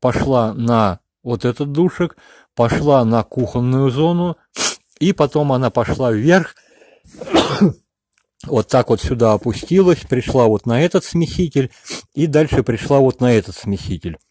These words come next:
Первоначально, в общем-то, думал, э, кинуть вот так вот по потолку, но потом, э, когда уже на месте померил, то понял, что, ну, вот так гораздо короче. Соответственно,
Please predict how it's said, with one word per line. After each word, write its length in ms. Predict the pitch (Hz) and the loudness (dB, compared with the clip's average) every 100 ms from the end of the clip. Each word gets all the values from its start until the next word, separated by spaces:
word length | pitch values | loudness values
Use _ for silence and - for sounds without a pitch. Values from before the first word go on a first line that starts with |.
| _ _ _ _ - - | _ _ _ _ -18 -4
Первоначально, 680 | 110 113 123 120 180 175 117 | 0 2 2 2 2 4 2
в 60 | |
общем-то, 380 | 135 - 120 107 | 2 0 -2 0
думал, 420 | 104 143 135 113 - - _ _ | 2 4 4 2 -2 -20 _ _
э, 300 | 101 101 98 | 2 2 2
кинуть 360 | - 151 135 127 | 0 2 2 2
вот 160 | 123 | -2
так 220 | - 131 123 | 2 0 0
вот 160 | 113 | -4
по 80 | 107 | -6
потолку, 680 | - - 123 120 143 110 80 _ - - - | -6 0 2 2 2 0 -2 _ -20 -16 -2
но 220 | 117 135 | 0 2
потом, 760 | 139 139 151 139 120 117 110 98 | 2 4 4 4 0 2 2 2
э, 20 | |
когда 460 | 127 120 127 120 | 0 0 4 4
уже 500 | 104 110 - 120 117 | 2 -4 -4 0 2
на 120 | 131 127 | 2 2
месте 360 | 131 110 - | 2 0 -4
померил, 520 | - 113 151 180 123 | 0 0 0 2 0
то 200 | 95 120 | 0 -2
понял, 400 | 123 151 147 117 | 0 0 2 0
что, 340 | 101 - 123 117 | 0 0 2 2
ну, 140 | 117 | 2
вот 140 | 110 - | 0 2
так 180 | 131 | 0
гораздо 420 | 113 110 113 101 101 | 2 2 2 0 0
короче. 580 | 110 101 90 - 82 80 | 2 2 0 -4 -8 -6
Соответственно, 640 | 101 90 120 127 - 107 | -4 -2 0 -2 -2 -4